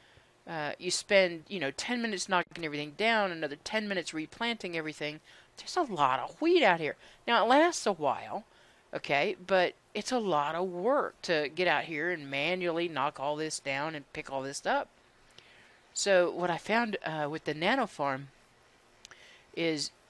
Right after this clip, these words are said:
you need a lot of bones, don't get me wrong, but if you have a, an ongoing source of bones, the nano farm is push button easy. You walk up, you turn the machine on, you, you stand there and you right click hold,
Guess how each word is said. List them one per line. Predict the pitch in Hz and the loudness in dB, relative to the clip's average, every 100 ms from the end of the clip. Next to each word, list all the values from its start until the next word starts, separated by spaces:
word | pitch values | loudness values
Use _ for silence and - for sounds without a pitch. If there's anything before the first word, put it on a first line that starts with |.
| - | -8
you | 175 | -2
need | 185 | 2
a | 190 | 4
lot | 190 240 | 6 6
of | |
bones, | 285 262 156 170 220 - | 4 2 0 -6 -10 -8
don't | 156 160 | -8 -6
get | 208 | -4
me | 233 | -2
wrong, | 185 131 143 180 - - - | -2 -2 -6 -10 -20 -20 -4
but | 165 170 | 0 4
if | 190 208 | 4 2
you | 240 247 | 0 -2
have | 190 170 165 | 0 2 2
a, | 160 156 - | 2 0 -2
an | 156 - | -10 -2
ongoing | - 185 190 180 180 | 0 0 0 0 0
source | - 151 - - | -4 -2 -2 -2
of | 147 143 - | -4 -4 -4
bones, | 208 269 151 139 185 - - - - - - | -2 -2 -4 -8 -6 -8 -8 -20 -20 -20 -6
the | 170 | -2
nano | 170 202 247 190 | 2 2 2 -2
farm | - 147 156 156 | -2 -2 0 -2
is | 135 - - | -4 -6 -16
push | - - 269 - | -10 -6 -4 -4
button | 170 170 147 147 | 0 0 0 -6
easy. | 170 180 147 | -8 -6 -6
You | 95 120 | -10 -10
walk | 131 156 202 - | 0 2 2 2
up, | 190 - - - - - - | 2 2 -6 -20 -20 -20 -14
you | - | -8
turn | - 196 214 | -2 0 0
the | |
machine | 202 - 185 170 | -2 -4 -4 -4
on, | 160 156 156 151 | -4 -4 -4 0
you, | 143 160 | 0 0
you | 165 143 | -6 -6
stand | - - 180 180 | -4 2 2 2
there | 170 | -2
and | 151 147 | -2 -2
you | 135 131 - - - 147 | -2 -2 -8 -20 -10 4
right | 165 190 - - | 4 4 -2 -18
click | - 185 175 - | 0 2 2 -4
hold, | - 180 175 160 147 143 | -2 2 4 2 -4 -8